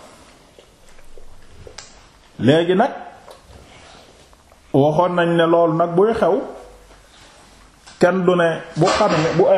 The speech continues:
amee, kenn du ne bon, ñee ñoo yàqoon accord bi kon ñoom kese la. Déedéet. Boobaa waxoon nañ la dina ñëw ci qui ne dit rien consent.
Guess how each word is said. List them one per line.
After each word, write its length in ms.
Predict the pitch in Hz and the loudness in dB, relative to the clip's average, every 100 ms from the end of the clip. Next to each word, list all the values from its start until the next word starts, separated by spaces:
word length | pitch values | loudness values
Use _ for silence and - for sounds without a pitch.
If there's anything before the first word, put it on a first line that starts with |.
| - - | 0 -2
amee, 360 | 190 170 220 - | 0 -2 -6 -2
kenn 180 | 180 180 | 0 2
du 100 | 185 | 2
ne 120 | 180 170 | 2 2
bon, 280 | 165 110 - - - - - | 2 0 -6 -16 -20 -18 -2
ñee 280 | 127 170 190 | 2 2 2
ñoo 160 | 185 180 | 2 2
yàqoon 420 | 180 175 180 165 | 2 0 -2 0
accord 380 | 170 170 170 170 | 0 0 0 0
bi 80 | 175 | 0
kon 160 | 180 170 175 | 0 0 0
ñoom 240 | 165 170 | 0 0
kese 300 | 185 160 165 | -2 0 0
la. 120 | 95 - - - - - | -2 -8 -14 -20 -20 -4
Déedéet. 540 | 113 170 170 143 - - - - - - - - - - - _ - - - _ _ _ - - - - | 0 2 2 -2 -6 -18 -16 -12 -12 -12 -20 -20 -20 -20 -20 _ -20 -20 -20 _ _ _ -20 -20 -20 -18
Boobaa 480 | 85 120 156 170 170 | -2 0 2 2 2
waxoon 320 | 180 185 180 | 0 0 0
nañ 180 | 175 175 | 0 0
la 80 | 165 | 0
dina 240 | 165 170 170 | 0 0 0
ñëw 320 | 170 160 160 | 2 0 0
ci 260 | 165 156 - - - - - _ - - _ - - - - - | 0 0 -2 -12 -20 -20 -20 _ -20 -20 _ -20 -20 -20 -20 -4
qui 240 | 165 175 | 0 2
ne 140 | 175 165 | 2 2
dit 300 | 160 160 156 | 2 2 2
rien 280 | 151 151 | 2 0
consent. 600 | 143 143 127 123 110 78 | 0 0 0 -2 -4 -4